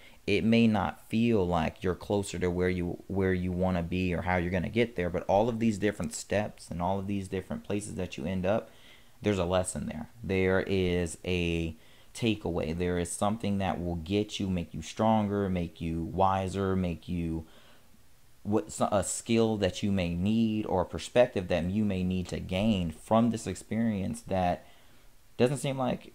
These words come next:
it's relevant. You know, I have a few things that I'm gonna share about my path and my journey that I didn't think would get me to where I am today. And I'm actually gonna start with my dad. So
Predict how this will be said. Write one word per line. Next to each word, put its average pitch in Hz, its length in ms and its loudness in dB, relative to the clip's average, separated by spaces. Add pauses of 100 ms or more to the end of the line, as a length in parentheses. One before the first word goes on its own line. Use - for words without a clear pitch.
(100)
it's 110 220 0
relevant. 95 480 2 (320)
You 95 140 0
know, 92 160 2
I 101 160 -2
have 104 180 2
a 98 80 -2
few 110 320 0
things 110 280 0
that 95 120 0
I'm 98 100 0
gonna 98 180 2
share 107 340 0
about 90 240 2
my 95 240 2
path 101 300 0
and 87 100 -2
my 92 160 0
journey 107 340 0
that 85 180 2
I 98 120 4
didn't 113 340 -2
think 90 280 -4 (140)
would 82 220 -6
get 98 180 -2
me 87 180 -4
to 85 500 -4 (640)
where 104 200 6
I 92 120 6
am 90 180 2
today. 95 480 2
And 95 360 -6
I'm 87 120 -4
actually 104 280 -4
gonna 95 160 -2
start 95 440 -6
with 90 440 -6
my 85 120 -4
dad. 85 420 -4 (240)
So 90 800 4